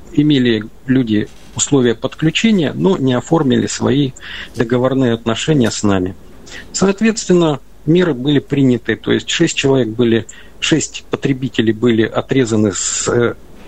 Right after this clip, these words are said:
видимым разрывом трубопровода. И вот у троих, у кого не было договоров на условия подключения на руках имелись, им опломбировали запорную арматуру на вводах для того, чтобы они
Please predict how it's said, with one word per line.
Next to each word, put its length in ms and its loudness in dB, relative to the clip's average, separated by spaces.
видимым 440 0
разрывом 480 0
трубопровода. 880 -2
И 300 2
вот 400 -2
у 80 -2
троих, 400 -2
у 20 -16
кого 280 0
не 120 2
было 240 2
договоров 560 -2
на 80 0
условия 320 0
подключения 640 0
на 140 0
руках 340 -4
имелись, 420 2
им 320 2
опломбировали 800 0
запорную 580 0
арматуру 580 -2
на 140 0
вводах 600 -4
для 160 0
того, 220 -4
чтобы 320 -4
они 400 0